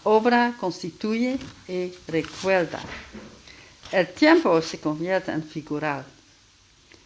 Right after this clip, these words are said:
una fuerza que activa la intensidad que genera, genera afecto. Contra la, eh,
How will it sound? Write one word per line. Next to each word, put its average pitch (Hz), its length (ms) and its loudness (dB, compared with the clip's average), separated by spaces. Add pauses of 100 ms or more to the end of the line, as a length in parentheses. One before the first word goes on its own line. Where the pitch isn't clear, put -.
una 165 280 2
fuerza 247 640 2
que 170 140 -2
activa 175 400 -4
la 160 100 -2
intensidad 196 760 -2
que 160 120 -4
genera, 160 560 -2 (340)
genera 160 520 0
afecto. 170 480 -8 (1120)
Contra 277 580 4
la, 175 480 0
eh, 185 300 -2